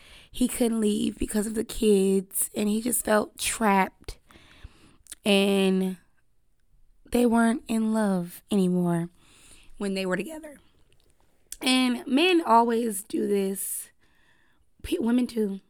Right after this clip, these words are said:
<laughs> But, like, they don't take accountability for not leaving. So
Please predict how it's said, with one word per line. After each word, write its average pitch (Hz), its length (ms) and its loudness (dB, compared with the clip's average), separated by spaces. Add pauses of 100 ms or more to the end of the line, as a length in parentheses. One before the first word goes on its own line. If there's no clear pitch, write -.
(100)
<laughs> 262 580 0 (640)
But, 240 360 -4 (720)
like, 220 260 -2
they 233 120 -2
don't 247 460 -4
take - 240 -8
accountability 208 580 -4
for - 180 -8
not 202 260 0
leaving. 208 560 -4 (460)
So 214 720 -6